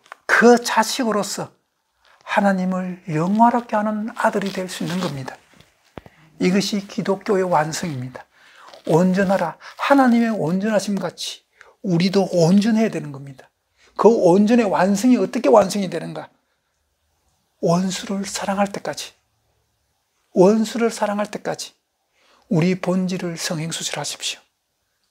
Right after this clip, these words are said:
그러면 성행수술 되는 것만큼 내 이웃을 내 몸같이 사랑하고 원수를 사랑할 수 있고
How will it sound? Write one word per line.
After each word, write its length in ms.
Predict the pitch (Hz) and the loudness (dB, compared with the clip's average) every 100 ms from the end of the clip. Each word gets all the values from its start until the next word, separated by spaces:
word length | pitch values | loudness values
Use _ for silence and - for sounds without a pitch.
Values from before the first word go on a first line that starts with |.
| _ _ _ _ - | _ _ _ _ -4
그러면 300 | 170 196 196 | 2 4 2
성행수술 880 | 190 208 226 240 - 254 247 247 240 | -2 -2 2 2 0 -4 -2 -2 2
되는 280 | 240 269 208 | 2 4 2
것만큼 460 | 196 175 165 - - _ _ _ _ _ _ _ _ - | 2 0 0 -8 -10 _ _ _ _ _ _ _ _ 2
내 240 | 160 170 | 6 6
이웃을 400 | 208 220 202 196 | 6 2 2 2
내 120 | 196 208 | 4 4
몸같이 420 | 190 175 165 165 | 2 0 0 -2
사랑하고 500 | - 156 156 - - | -4 -4 -4 -8 0
원수를 520 | 170 208 220 254 233 | 4 6 4 2 0
사랑할 340 | - 190 180 170 | 2 0 0 -4
수 140 | - | -4
있고 320 | 156 - 143 | -12 -12 -12